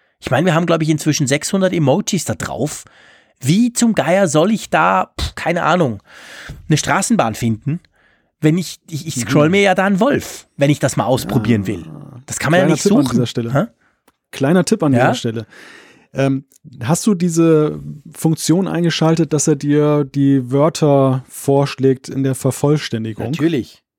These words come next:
Speaker 2: Wenn du da mal Straßenbahn eingibst,
Speaker 1: Ja,
Speaker 2: dann
Speaker 1: dann
Speaker 2: schau doch
Speaker 1: komm,
Speaker 2: mal,
Speaker 1: ja,
Speaker 2: was er
Speaker 1: das
Speaker 2: dir da
Speaker 1: ist ein blödes
Speaker 2: anbietet.
Speaker 1: Beispiel, weil da, da, da schlägt er eins vor.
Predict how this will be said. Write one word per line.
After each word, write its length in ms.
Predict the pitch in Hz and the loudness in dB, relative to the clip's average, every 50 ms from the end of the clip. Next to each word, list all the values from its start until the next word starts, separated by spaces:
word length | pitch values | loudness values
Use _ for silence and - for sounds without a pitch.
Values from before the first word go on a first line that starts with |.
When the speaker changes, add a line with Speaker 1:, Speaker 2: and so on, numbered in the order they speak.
| _ _ _ _ _ _ _ - - - - - - _ _ - | _ _ _ _ _ _ _ -20 -20 -20 -20 -20 -20 _ _ -4
Speaker 2:
Wenn 100 | - 135 | 0 0
du 60 | 160 151 | 2 2
da 160 | 135 156 185 | 2 2 2
mal 360 | 202 202 196 185 175 175 165 | 4 4 4 4 4 2 0
Straßenbahn 800 | - - - 143 127 147 185 190 - 185 160 143 147 139 139 135 | -4 -6 -8 -6 -4 0 0 0 0 0 0 2 2 2 2 0
eingibst, 580 | - 135 156 175 156 123 113 113 - - 120 | -2 -2 -2 -2 -2 -2 -4 -6 -6 -6 -6
Speaker 1:
Ja, 80 | 143 160 | -2 0
Speaker 2:
dann 100 | 170 - | 0 0
Speaker 1:
dann 80 | - | 2
Speaker 2:
schau 140 | - 160 170 | 2 2 2
doch 60 | 175 | 2
Speaker 1:
komm, 80 | 165 160 | 2 2
Speaker 2:
mal, 180 | 165 156 151 147 | 2 2 2 2
Speaker 1:
ja, 80 | 170 | 2
Speaker 2:
was 100 | 190 190 | 2 2
er 60 | 165 | 0
Speaker 1:
das 80 | 151 156 | 0 0
Speaker 2:
dir 60 | 143 | 0
da 80 | 143 143 | 0 0
Speaker 1:
ist 60 | - | 0
ein 80 | 170 156 | 0 0
blödes 240 | 147 160 - 165 120 | 0 0 0 0 -2
Speaker 2:
anbietet. 60 | 113 | 0
Speaker 1:
Beispiel, 380 | 139 143 165 156 - 135 117 113 | 0 0 0 0 -4 -4 -4 -2
weil 100 | 120 117 | -2 0
da, 180 | 139 151 156 | 0 0 0
da, 180 | 160 - 151 156 | 0 0 0 0
da 340 | 151 _ - 160 160 156 - | 0 _ -2 -2 -2 -2 -4
schlägt 320 | - - 147 151 151 - | -6 -2 -2 -2 0 0
er 80 | 147 131 | -2 -2
eins 220 | 139 135 127 - | -2 -4 -6 -6
vor. 260 | - 131 110 95 87 | -6 -6 -6 -6 -8